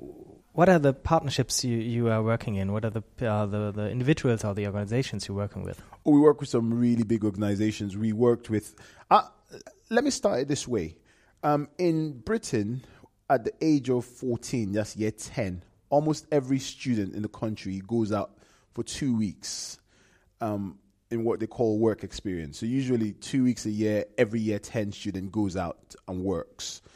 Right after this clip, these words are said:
Speaker 2: Now, we decided to, we looked at it from a completely different angle.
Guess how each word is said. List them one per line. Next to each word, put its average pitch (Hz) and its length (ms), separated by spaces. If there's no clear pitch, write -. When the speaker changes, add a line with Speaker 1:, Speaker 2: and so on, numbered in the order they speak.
Speaker 2:
Now, 131 120
we 170 200
decided 151 540
to, 120 240
we 170 300
looked 165 260
at 117 80
it - 180
from 110 200
a 104 60
completely 104 460
different 95 360
angle. 80 320